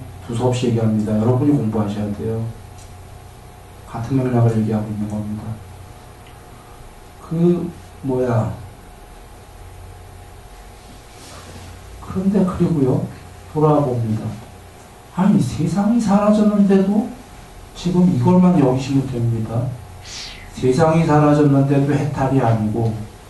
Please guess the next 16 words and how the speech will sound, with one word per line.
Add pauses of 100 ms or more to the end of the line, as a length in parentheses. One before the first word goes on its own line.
(240)
세상이
사라지고
나서도
거기에
남아있는
형성이라는
거,
의도라는
거,
샹카는
도대체
뭐냐? (3000)
세상이
사라졌는데도
어떻게
들뜨냐?